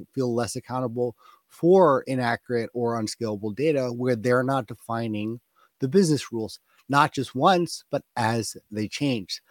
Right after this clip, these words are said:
if there's no process in the organization for when business rules are changed and well established, both the business definition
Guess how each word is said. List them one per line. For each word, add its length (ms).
if 120
there's 160
no 140
process 640
in 140
the 80
organization 760
for 180
when 160
business 400
rules 460
are 200
changed 480
and 140
well 180
established, 600
both 260
the 60
business 360
definition 640